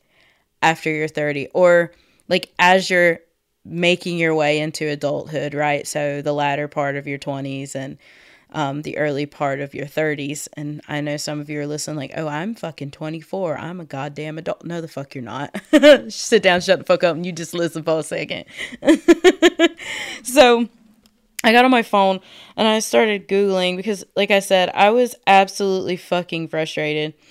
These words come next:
So I got on my phone and I started Googling shit and things that you shouldn't do after thirty just for shits and giggles.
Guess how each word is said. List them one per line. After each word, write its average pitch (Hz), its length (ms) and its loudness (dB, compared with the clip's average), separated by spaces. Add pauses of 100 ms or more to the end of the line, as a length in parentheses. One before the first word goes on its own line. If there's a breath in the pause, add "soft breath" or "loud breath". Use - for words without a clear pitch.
(360 loud breath)
So 208 140 2
I 202 40 6
got 220 120 4
on 277 80 2
my 233 140 2
phone 190 580 0 (340 loud breath)
and 202 140 0
I 202 60 2
started 208 520 0
Googling 196 600 0
shit - 320 2
and - 240 -12
things 226 280 2
that 226 160 -4
you 226 100 -2
shouldn't 196 340 -2
do 180 140 0
after 175 300 0
thirty 175 400 2
just 190 260 -6
for 202 100 0
shits 185 340 -2
and 180 140 -2
giggles. 170 600 -2